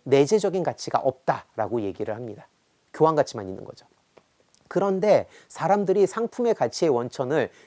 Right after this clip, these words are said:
그 상품을 만드는 데 투입된 노동과 그 쓸모가 아니라 시장 가격에서 나온다고 착각하기 시작을 한 겁니다. 이를 상품의 우상화라고 부르고요.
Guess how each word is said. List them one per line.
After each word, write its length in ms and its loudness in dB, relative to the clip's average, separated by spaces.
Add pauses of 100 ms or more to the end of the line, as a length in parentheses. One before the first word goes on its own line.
그 160 2
상품을 460 -2
만드는 420 0
데 80 0
투입된 540 -2
노동과 540 2 (180)
그 100 -2
쓸모가 540 0
아니라 460 0 (200)
시장 460 -4
가격에서 540 2
나온다고 680 2 (140)
착각하기 560 -4
시작을 320 -4
한 100 -8
겁니다. 320 -12 (760)
이를 380 2
상품의 640 -4
우상화라고 580 -4
부르고요. 480 -4